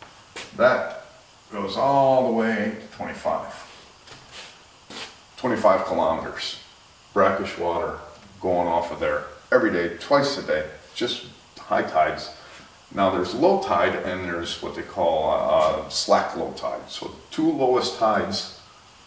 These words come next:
this station two, which is eleven kilometers from the ocean, gets down to six thousand and eight thousand. That's the lowest this will get, is six thousand, eight thousand,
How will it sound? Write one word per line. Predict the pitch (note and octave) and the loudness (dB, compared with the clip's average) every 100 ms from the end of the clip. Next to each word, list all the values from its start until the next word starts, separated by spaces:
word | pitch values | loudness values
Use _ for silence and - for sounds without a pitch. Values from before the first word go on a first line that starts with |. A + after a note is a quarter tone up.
| - - - - - - | -20 -16 -16 -16 -16 -4
this | B2+ C#3+ | -2 -2
station | - - B2 C#3+ - B2 | -2 -2 -2 -2 -2 -6
two, | G2+ C3 G#2+ | -4 -2 0
which | G#2 G2+ | -2 -4
is | - | -8
eleven | D#2+ G2+ - | -4 -2 -2
kilometers | - A2+ A2 G#2+ G2 F#2+ | -4 0 2 2 0 -2
from | F2+ G2+ F#2 | -6 -6 -6
the | F2+ | -4
ocean, | F#2+ F#2+ - D#2 D2+ - - - - | -2 -4 -6 -12 -14 -20 -20 -18 -8
gets | G2+ - | -8 -4
down | - G2 | -2 -2
to | - | -2
six | - - - | -4 -4 -4
thousand | A2 A#2+ A#2 G#2+ G2+ | -2 0 0 0 -2
and | F2+ F2 A2 | -2 -4 -4
eight | A2+ - | -4 -2
thousand. | E2 F2 - - - | 0 0 -2 -10 -4
That's | G2 - | -2 -2
the | F#2+ | 0
lowest | G#2 A#2+ A#2+ - | 2 4 2 0
this | A2 A2 | -4 -4
will | G2 | -2
get, | G2+ - | 0 -2
is | - | -4
six | - - - | -6 -8 0
thousand, | - G#2+ G#2 G2 | 2 2 -2 -4
eight | G#2+ G#2+ | -4 -2
thousand, | - E2 - D2+ | 0 0 -2 -8